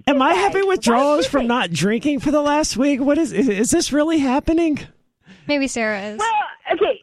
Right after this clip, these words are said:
Speaker 2: The thing about that, yeah, why do, why did Salma Hayek really made that movie, Frida, Frida Kahlo? What was the point of that movie?
Speaker 1: Uh, do you
Speaker 2: Why
Speaker 1: know?
Speaker 3: I've never seen it,
Speaker 2: What?
Speaker 3: but the, the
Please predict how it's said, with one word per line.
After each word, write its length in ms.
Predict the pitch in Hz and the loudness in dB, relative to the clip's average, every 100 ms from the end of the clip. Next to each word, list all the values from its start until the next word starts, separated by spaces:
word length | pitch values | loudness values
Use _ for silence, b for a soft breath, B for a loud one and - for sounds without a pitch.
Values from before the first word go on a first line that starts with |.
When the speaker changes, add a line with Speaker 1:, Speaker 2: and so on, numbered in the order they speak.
| _ | _
Speaker 2:
The 100 | 269 | -4
thing 140 | 339 453 | -2 0
about 140 | 453 392 | 2 2
that, 140 | 262 | 0
yeah, 120 | 247 | -2
why 320 | 214 202 240 480 640 571 - _ _ - | -4 -2 0 2 0 -2 -12 _ _ -4
do, 560 | 311 349 349 359 349 330 _ _ - | 0 2 2 0 -2 -6 _ _ -6
why 180 | 302 480 | -4 0
did 560 | 539 - - _ - - | -2 -2 -10 _ -14 -4
Salma 280 | 330 330 277 | -2 -2 -2
Hayek 320 | 294 240 190 | 0 0 0
really 280 | 247 269 233 | -2 -2 -2
made 260 | 208 226 | 0 0
that 220 | 208 180 185 | 0 -2 0
movie, 260 | 208 175 - | -2 -2 -4
Frida, 280 | 233 220 190 - | -2 0 -2 -2
Frida 280 | 247 175 - | 0 -2 -2
Kahlo? 340 | 214 202 131 107 - | 0 0 -2 -6 -2
What 180 | 254 | 0
was 80 | 320 | 0
the 80 | - | -4
point 320 | - - 226 - | -8 -2 -2 0
of 140 | 208 | -4
that 180 | 175 151 | -2 -2
movie? 420 | 180 208 170 123 - | 0 -2 -2 -8 -2
Speaker 1:
Uh, 60 | 202 | 0
do 120 | 233 | 2
you 200 | 233 330 | 2 4
Speaker 2:
Why 160 | 330 | 4
Speaker 1:
know? 40 | - | 4
Speaker 3:
I've 40 | |
never 180 | - 240 | 4 0
seen 280 | 254 - 254 | -4 -2 0
it, 80 | 233 | 0
Speaker 2:
What? 320 | 320 262 208 | 2 0 -2
Speaker 3:
but 0 | - 240 | -6 0
the, 180 | 294 202 | 0 2
the 180 | 330 | 0